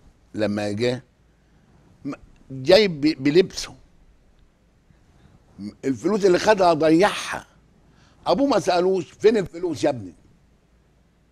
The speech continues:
إيه اللي حط، إيه اللي خلى هدومك كده توسخ بالشكل ده؟ إيه اللي خلى شعرك يبقى شكل كده؟"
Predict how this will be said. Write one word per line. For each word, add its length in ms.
إيه 120
اللي 140
حط، 280
إيه 200
اللي 140
خلى 300
هدومك 320
كده 200
توسخ 360
بالشكل 380
ده؟ 180
إيه 60
اللي 120
خلى 220
شعرك 320
يبقى 200
شكل 220
كده؟" 360